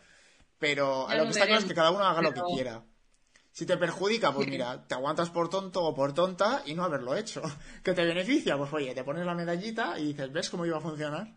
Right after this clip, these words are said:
Speaker 1: Y ya está. <laughs>
Speaker 2: Ah, pero te voy a decir que si me perjudica no me voy a considerar tonta, ¿eh? Porque yo he hecho lo que he querido.
Speaker 1: Sí, pero tonta que, pero, pero porque lo has hecho tú y nadie te ha dicho que lo hagas. Lo has hecho porque te ha dado la gana. De decir,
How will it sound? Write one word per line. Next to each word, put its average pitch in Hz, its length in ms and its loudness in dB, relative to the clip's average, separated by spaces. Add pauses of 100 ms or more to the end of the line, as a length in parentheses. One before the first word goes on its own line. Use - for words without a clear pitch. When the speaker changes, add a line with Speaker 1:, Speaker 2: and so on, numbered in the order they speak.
(280)
Speaker 1:
Y 156 100 -4
ya 160 100 4
está. 139 280 -2
<laughs> 220 400 0
Speaker 2:
Ah, 240 180 -4
pero 202 160 -4 (720)
te 220 80 4
voy 233 120 10
a 254 40 10
decir 294 220 4
que 262 80 4
si 233 120 8
me 214 140 8
perjudica 208 540 8
no 269 80 6
me 262 80 6
voy 208 140 10
a 202 80 4
considerar 180 520 6
tonta, 214 380 6
¿eh? 254 100 10
Porque 202 240 6
yo 202 60 10
he - 40 12
hecho 247 140 0
lo 240 100 8
que 220 80 2
he - 40 4
querido. 196 420 6
Speaker 1:
Sí, 233 160 -4
pero 165 160 0
tonta 196 280 6
que, 214 120 4
pero, 175 180 2
pero 165 160 0
porque 160 220 -2
lo 165 80 2
has 180 100 -2
hecho 233 220 2
tú 240 220 2
y 165 40 2
nadie 185 200 2
te 185 80 2
ha - 20 4
dicho 180 180 2
que 156 80 0
lo 151 100 4
hagas. 170 280 2
Lo 151 80 0
has 165 80 2
hecho 208 100 -2
porque 220 160 -2
te 196 60 0
ha 175 40 2
dado 160 120 4
la 147 80 2
gana. 160 380 -4 (260)
De 180 100 2
decir, 165 400 0